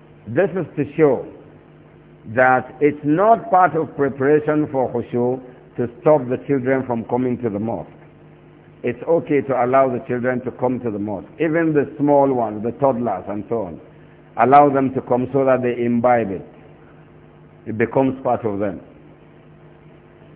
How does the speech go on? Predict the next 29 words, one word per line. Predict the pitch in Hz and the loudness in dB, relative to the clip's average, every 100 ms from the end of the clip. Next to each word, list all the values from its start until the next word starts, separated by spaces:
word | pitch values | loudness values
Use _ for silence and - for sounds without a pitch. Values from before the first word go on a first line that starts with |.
| - - - | -20 -20 -8
The | 113 131 131 - | 2 2 4 6
child | 165 175 170 | 8 8 6
mounted | 156 151 151 147 143 | 4 4 4 4 2
his | 131 110 | 2 0
back | 104 107 113 - - - - - - - - - | -2 -2 -4 -12 -20 -20 -20 -20 -20 -20 -20 -8
and | 120 123 | -4 0
he | 131 | 0
didn't | 127 160 165 151 | 2 2 2 2
move | 123 120 120 - - | 2 0 -2 -8 -6
until | 127 127 - 127 123 | -4 -4 -4 -2 -2
the | 123 - | -4 -2
child | 143 143 127 | 0 0 0
went | 131 131 131 - 107 | 0 0 -2 -8 -4
down | 120 123 123 - | -2 0 -4 -4
on | 117 117 117 | -2 -2 -4
its | 113 - - | -8 -8 -8
own. | 113 92 73 - - - - - - - - - | -6 -6 -10 -20 -20 -20 -20 -20 -20 -20 -20 -2
So | 143 | 0
in | 131 131 127 | 2 0 4
that | 165 - - | 4 4 0
case, | 117 113 | -2 -2
he | 113 120 | -4 -4
did | 120 117 | -4 -2
not | 135 139 | 0 0
move | 131 127 - | 0 -2 -4
to | 113 | -8
take | 123 110 | -4 -4
the | 107 - | -6 -6
child. | 101 76 | -6 -6